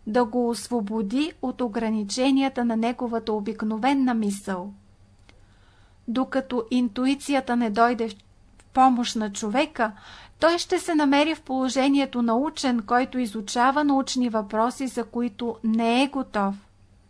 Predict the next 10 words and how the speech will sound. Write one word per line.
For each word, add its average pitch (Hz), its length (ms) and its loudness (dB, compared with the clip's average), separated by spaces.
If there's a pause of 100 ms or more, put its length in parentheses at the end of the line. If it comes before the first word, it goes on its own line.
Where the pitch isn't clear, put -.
(1040)
Интуицията 311 880 2
му 277 240 0 (320)
ще - 260 -4
го 254 140 0
запита: 285 640 -4 (160)
"Какво 247 380 -2
правиш 349 440 2
тука?" 214 420 -4 (840)
Играя 247 560 2
хоро, 226 500 0